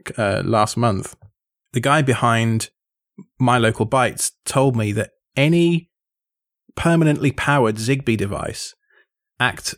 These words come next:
as a mesh repeater in the network. And I was like, "I could use these lamps to increase the range of my little U S B stick. So why don't I try unpairing from the Philips Hue app just one bulb?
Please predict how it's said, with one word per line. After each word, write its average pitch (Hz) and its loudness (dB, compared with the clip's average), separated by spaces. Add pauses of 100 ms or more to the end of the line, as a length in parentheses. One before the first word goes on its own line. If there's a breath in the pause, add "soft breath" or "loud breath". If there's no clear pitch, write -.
as 117 -2
a 117 0
mesh 113 -2
repeater 117 0
in 90 -6
the 104 -4
network. 98 -4 (160)
And 123 -6
I 123 0
was 127 -2
like, 120 -2 (680)
"I 123 0
could 220 -4
use 160 2
these 120 0
lamps 107 -2 (580)
to 127 4
increase 113 2
the 110 0
range 101 0
of 117 -4
my 110 2
little 104 0
U 92 -2
S 95 -6
B 67 -8
stick. - -6 (580 loud breath)
So 131 -2
why 147 0
don't 170 0
I 160 0
try 120 0 (140)
unpairing 143 0
from 135 -2
the 131 0
Philips - -2
Hue 180 0
app 98 -2 (120)
just 202 -2
one 170 4
bulb? 92 0